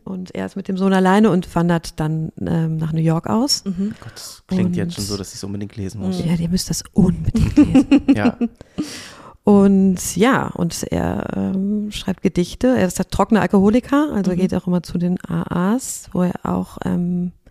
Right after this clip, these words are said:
Speaker 1: Beziehungen aufbaut. Und er ist sehr nüchtern. Aber diese Nüchternheit, ähm,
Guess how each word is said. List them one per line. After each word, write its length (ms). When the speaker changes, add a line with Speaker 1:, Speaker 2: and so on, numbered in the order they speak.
Speaker 1:
Beziehungen 440
aufbaut. 920
Und 260
er 160
ist 440
sehr 400
nüchtern. 540
Aber 640
diese 300
Nüchternheit, 920
ähm, 500